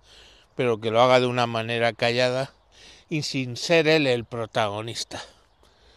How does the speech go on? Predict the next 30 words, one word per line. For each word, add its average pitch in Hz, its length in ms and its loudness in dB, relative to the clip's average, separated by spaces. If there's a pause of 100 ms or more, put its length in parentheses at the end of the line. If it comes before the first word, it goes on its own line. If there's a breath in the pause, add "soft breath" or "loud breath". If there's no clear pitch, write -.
(280 soft breath)
Sin 123 280 -12
ser 139 260 -4
el 135 280 -2
protagonista. 107 760 -10 (1400 soft breath)
A - 100 -12
lo 117 80 -2
mejor 120 280 0
eso 127 200 -6
lo 127 100 0
aprendí 110 460 -2
de, 110 440 -2 (560 loud breath)
de 117 140 -6
mi 107 140 -4
abuela, 104 420 0
¿no? 131 200 -14
Que 101 180 -10
cocinaba 113 580 -6
unos 123 260 -8
platos 123 400 -6
espectaculares, 123 1000 -8 (760 soft breath)
pero 117 240 -4
no 123 220 -2
venía 120 340 -2
diciendo, 110 460 -6
"Fijaros 135 560 -2
qué 123 240 -2
plato 127 380 0
espectacular 113 720 -4
he 113 80 -2
hecho". - 340 -12